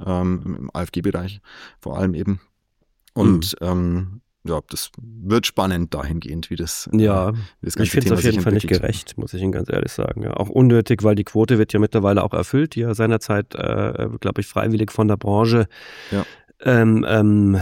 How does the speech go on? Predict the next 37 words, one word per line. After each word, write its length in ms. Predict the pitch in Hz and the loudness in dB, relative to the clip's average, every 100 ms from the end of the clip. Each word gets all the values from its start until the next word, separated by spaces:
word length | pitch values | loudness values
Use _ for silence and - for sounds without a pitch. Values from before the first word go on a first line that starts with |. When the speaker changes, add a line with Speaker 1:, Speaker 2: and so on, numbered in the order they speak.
| 92 - 110 - 104 | -2 -8 -8 -4 -2
Speaker 2:
gefordert 420 | 107 127 131 120 | 2 2 2 4
worden 400 | 113 113 117 107 | 4 4 4 4
wurde, 440 | 110 113 110 101 123 | 4 6 4 2 0
oder 240 | 113 113 | 2 2
gefordert 380 | 101 127 123 107 | 0 2 2 4
worden 240 | 104 101 | 2 4
ist 280 | 135 151 - | 2 2 0
von, 220 | - 113 | 0 2
von, 460 | 101 104 101 104 - | 2 0 0 0 -2
ähm, 400 | - 104 104 98 | -4 -2 -2 -2
unserer, 640 | - 104 104 95 92 107 | -2 -4 -2 -2 -4 -6
äh, 80 | 101 | -6
jetzigen, 720 | 104 104 - 98 104 95 92 _ _ - - - _ _ - | -4 -4 -6 -2 0 0 -4 _ _ -20 -20 -20 _ _ -6
äh, 540 | 98 98 98 98 101 | -4 -2 -2 -4 -4
äh, 40 | 95 | -4
Bundestagspräsidentin 960 | 117 107 - 104 - 104 98 98 101 | -2 -2 -4 -4 -2 0 2 0 0
Julia 200 | 104 104 | 0 0
Klöckner. 640 | 90 135 - 123 110 110 113 | 0 -2 2 2 4 0 -4
Die 120 | 104 104 | -4 2
war 100 | 123 | 2
ja 60 | 113 | 4
mal, 480 | 107 104 101 95 104 | 4 4 2 0 0
Speaker 1:
Ja. 100 | 110 | 0
Speaker 2:
ne, 80 | 120 | 0
Verbraucherministerin 1040 | - 101 107 101 98 104 - 104 101 98 | -2 -2 0 2 2 0 0 0 0 0
und, 440 | 98 98 98 - - | 0 -2 -4 -6 -6
ähm, 320 | 101 98 90 | -2 -2 -2
ja, 280 | - 82 80 _ | -4 -6 -6 _
ich 100 | - | -4
bin 140 | 127 117 | 2 2
mal 120 | 90 | 2
gespannt, 320 | 92 90 - | -4 -6 -6
wo 40 | |
da 120 | - 52 | -6 -6
die 100 | 57 | -6
Reise 260 | - - | -8 -6
hingeht. 440 | 85 - 85 - | -8 -8 -10 -12